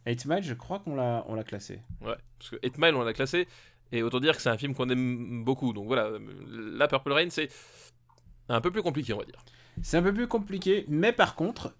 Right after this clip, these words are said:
Speaker 1: c'est, euh... Alors, et maintenant, il faut que je te pose la question. Michael ou Prince ?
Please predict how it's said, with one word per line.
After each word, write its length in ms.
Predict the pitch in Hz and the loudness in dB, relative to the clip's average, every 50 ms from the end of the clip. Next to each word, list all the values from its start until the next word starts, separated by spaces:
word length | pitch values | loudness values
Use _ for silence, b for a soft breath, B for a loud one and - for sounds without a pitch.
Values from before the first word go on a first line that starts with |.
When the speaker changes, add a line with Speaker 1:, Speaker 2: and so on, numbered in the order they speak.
| - | -14
Speaker 1:
c'est, 640 | - - - - - - 156 160 160 160 156 151 - - | -10 -8 -6 -4 -2 2 4 6 6 8 6 6 4 2
euh... 600 | 117 120 120 120 120 120 120 117 113 117 110 110 107 | 0 0 2 2 2 2 2 2 0 0 0 0 2
Alors, 260 | - 147 180 180 147 | 4 6 6 8 6
et 80 | 147 151 | 6 4
maintenant, 240 | 147 156 165 180 226 | 4 4 4 4 4
il 80 | 208 | 2
faut 140 | 175 - - | 0 -4 -8
que 80 | 120 - | -10 -8
je 40 | - | -8
te 60 | 120 | -8
pose 220 | 104 - 120 107 | -6 -4 -2 -2
la 80 | 104 101 | -2 -4
question. 280 | 120 117 - - - - b b b b b b b b b b b - - | -6 -6 -6 -8 -8 -8 b b b b b b b b b b b 0 6
Michael 500 | 123 117 117 113 - 247 320 370 - - - | 8 8 8 8 8 8 8 8 6 6 6
ou 280 | 151 156 151 151 143 | 8 10 10 10 8
Prince ? 460 | 131 - - 143 147 - - - - | 6 4 4 4 4 2 -2 -8 -10